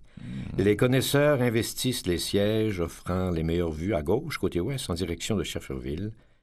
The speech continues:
Speaker 2: À huit heures tapantes, le train s'ébranle.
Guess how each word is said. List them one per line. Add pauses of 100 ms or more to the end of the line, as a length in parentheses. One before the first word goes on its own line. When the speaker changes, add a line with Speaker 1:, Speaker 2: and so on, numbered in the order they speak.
(200)
Speaker 2:
À
huit
heures
tapantes, (440)
le
train
s'ébranle.